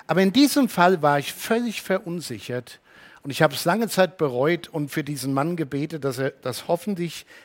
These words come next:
nichts passiert ist. Er ist nie mehr wieder aufgetaucht. Das hat mich sehr belastet. Das war nicht gut. Und die meisten von uns haben ihren Alltag ja so gut durchorganisiert,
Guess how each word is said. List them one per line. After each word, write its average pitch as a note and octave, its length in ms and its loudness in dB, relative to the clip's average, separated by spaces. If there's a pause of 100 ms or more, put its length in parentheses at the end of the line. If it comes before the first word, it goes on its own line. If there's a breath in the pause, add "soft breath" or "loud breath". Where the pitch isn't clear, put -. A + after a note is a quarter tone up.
nichts C#3+ 320 -6
passiert B2+ 440 -8
ist. A2+ 120 -10
Er A#2+ 80 -6
ist A2+ 180 -10
nie C#3+ 140 -4
mehr F3 180 2
wieder C3+ 260 -6
aufgetaucht. - 680 -16 (720 soft breath)
Das - 80 -10
hat F#3+ 80 -4
mich G3+ 140 2
sehr F#3+ 180 4
belastet. F#3+ 600 -4 (2500 soft breath)
Das C#3+ 160 -4
war F#3 100 6
nicht G#3+ 220 -2
gut. - 420 -8 (1040 loud breath)
Und F#3 140 2
die G#3 80 6
meisten C4+ 500 4
von F#3 240 2
uns C3 560 -4 (560 soft breath)
haben G#3+ 320 6
ihren G3+ 320 4
Alltag G#3 680 4
ja F3+ 160 6
so B3 320 2
gut A#3 380 -2
durchorganisiert, C3+ 1200 -4